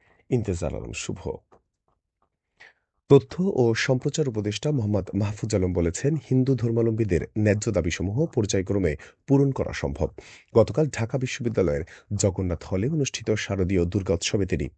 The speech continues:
এ কথা বলেন। তথ্য ও সম্প্রচার উপদেষ্টা বলেন, অন্তর্বর্তীকালীন সরকার হিন্দু ধর্মাবলম্বীদের ন্যায্য দাবি বাস্তবায়নে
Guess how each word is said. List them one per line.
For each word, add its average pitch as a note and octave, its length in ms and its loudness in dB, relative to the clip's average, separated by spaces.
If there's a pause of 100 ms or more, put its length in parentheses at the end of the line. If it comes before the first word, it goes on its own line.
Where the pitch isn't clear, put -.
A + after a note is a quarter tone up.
এ A2 100 2
কথা - 260 0
বলেন। D2+ 220 0 (460)
তথ্য A#2+ 220 4 (180)
ও B2+ 80 4 (200)
সম্প্রচার A#2+ 440 -2
উপদেষ্টা E2+ 340 -2
বলেন, E2 240 0 (120)
অন্তর্বর্তীকালীন A2+ 800 0 (100)
সরকার D#2+ 280 0 (100)
হিন্দু B2 260 2
ধর্মাবলম্বীদের A2 680 0 (320)
ন্যায্য G#2 360 6
দাবি C3 180 2
বাস্তবায়নে F2+ 520 0